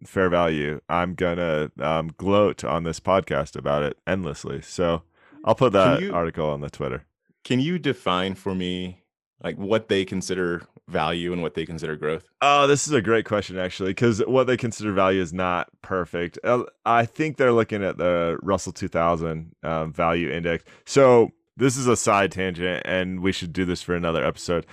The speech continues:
Speaker 1: But when people in academic research talk about value, they often use poor definitions of value. The poorest is probably price, cheap by price to earnings ratio. And, um, that's not my definition of value,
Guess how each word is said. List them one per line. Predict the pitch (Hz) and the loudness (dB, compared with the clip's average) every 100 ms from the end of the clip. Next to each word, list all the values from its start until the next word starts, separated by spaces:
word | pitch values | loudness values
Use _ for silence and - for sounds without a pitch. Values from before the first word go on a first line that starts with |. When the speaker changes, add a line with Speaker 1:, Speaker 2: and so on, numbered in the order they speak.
| - _ | -20 _
Speaker 1:
But | 120 | 4
when | 127 135 127 117 _ _ _ | 6 6 6 2 _ _ _
people | - 156 170 | 0 2 6
in | 151 | 6
academic | 117 113 98 107 98 82 | 6 2 2 2 0 -2
research | 87 92 - 107 98 - | -2 -2 0 -2 -2 -2
talk | 104 101 - - | 2 2 0 -8
about | 92 104 92 | 0 0 2
value, | 95 95 98 101 92 _ _ | 0 0 0 -4 -6 _ _
they | 107 | 2
often | 113 123 123 | 4 4 4
use | 117 101 | -2 -2
poor | - 104 | 0 2
definitions | 92 90 90 87 87 | 2 0 -4 -6 -8
of | 82 | -4
value. | 80 82 85 85 - - _ | 2 2 2 0 -4 -20 _
The | - 117 | 0 0
poorest | - 127 127 117 107 - - | 4 6 8 8 4 -4 -4
is | 101 98 | -2 -2
probably | - 98 92 90 | 4 6 6 4
price, | - 90 - - _ _ - | 2 -2 -2 -16 _ _ -8
cheap | - 123 117 - - | 0 0 0 -6 -2
by | 98 95 | 2 2
price | 92 - 95 87 | 0 0 -2 -2
to | - | -4
earnings | 76 87 82 80 | -4 -4 -4 -2
ratio. | 80 - 76 73 _ - - _ | -2 0 -2 -2 _ -20 -20 _
And, | 101 101 95 90 87 - _ | 0 2 4 2 -4 -12 _
um, | 92 95 92 92 | 0 2 2 2
that's | 85 117 110 113 | 4 4 4 0
not | 110 80 | 2 0
my | 87 92 92 92 | -2 0 0 2
definition | 90 85 85 82 85 | -2 -4 -10 -10 -6
of | 82 | -2
value, | 80 87 87 87 | 2 2 2 0